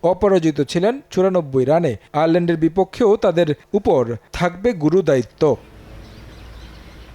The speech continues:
তাছাড়া বল হাতেও রেকর্ড গড়েছেন ফাহিমা ও জান্নাতুল। দুই স্পিনার নিয়েছেন পাঁচ উইকেট করে। আইরিশদের বিপক্ষে বল হাতে দায়িত্ব থাকবে তাদের উপরও। তাছাড়া পেসার মারুফার সঙ্গে নাহিদাও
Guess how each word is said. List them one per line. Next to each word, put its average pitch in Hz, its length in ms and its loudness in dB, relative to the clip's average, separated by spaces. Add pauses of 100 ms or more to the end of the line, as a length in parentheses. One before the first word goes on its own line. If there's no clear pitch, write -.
(580)
তাছাড়া 240 320 2 (180)
বল 233 180 4
হাতেও 190 460 2 (380)
রেকর্ড 208 340 0
গড়েছেন 170 380 2
ফাহিমা 160 440 0 (120)
ও - 20 0 (160)
জান্নাতুল। 165 480 -2 (260)
দুই 143 200 2
স্পিনার 175 400 0
নিয়েছেন 185 300 0 (180)
পাঁচ 170 260 0
উইকেট 135 260 -4 (100)
করে। 120 160 -4 (240)
আইরিশদের 147 480 -2
বিপক্ষে 180 360 -2 (120)
বল 165 160 2
হাতে 180 260 0 (200)
দায়িত্ব 170 300 0 (120)
থাকবে 175 220 -4 (100)
তাদের 151 300 2
উপরও। 233 280 0 (240)
তাছাড়া 208 400 0
পেসার 196 380 2 (220)
মারুফার 226 460 0
সঙ্গে 190 240 -2 (140)
নাহিদাও 170 460 2